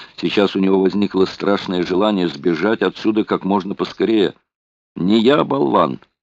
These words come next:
завопил он чуть ли не на всю улицу, запруженную машинами. «Я говорю лишь то, что мне велели передать.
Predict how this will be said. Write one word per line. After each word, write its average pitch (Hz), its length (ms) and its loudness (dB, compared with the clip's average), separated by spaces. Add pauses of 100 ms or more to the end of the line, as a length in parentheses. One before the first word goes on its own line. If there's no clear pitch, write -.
(320)
завопил 82 520 -2
он 73 100 -4
чуть - 240 -10
ли 76 80 -6
не 78 100 -6
на 78 120 -8
всю - 220 -8
улицу, 92 420 -2 (280)
запруженную 87 760 -2
машинами. 82 560 -2 (520)
«Я 113 260 4
говорю 120 320 4
лишь 120 300 -2
то, 131 220 2
что 120 240 -2
мне 123 200 2
велели 123 360 4
передать. 110 580 0